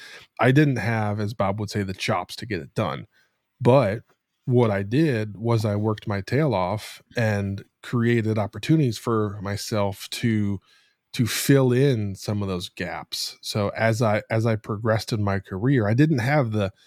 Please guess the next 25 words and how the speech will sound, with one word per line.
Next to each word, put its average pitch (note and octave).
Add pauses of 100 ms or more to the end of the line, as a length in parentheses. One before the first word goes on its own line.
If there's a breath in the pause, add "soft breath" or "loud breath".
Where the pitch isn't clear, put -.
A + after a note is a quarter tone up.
(280 soft breath)
the G2+
coaching B2+
wheel G2
with G#2+
the G#2+
direction, G2+
but G2+
I G#2+
had C#3+
folks B2
like G#2+
Bob G#2
that G#2
was F#2
like, G#2+
"Hey, F3+
you D#3
know, D3
maybe F3
you -
should D3
look C#3
at A#2
something A#2
like F#2+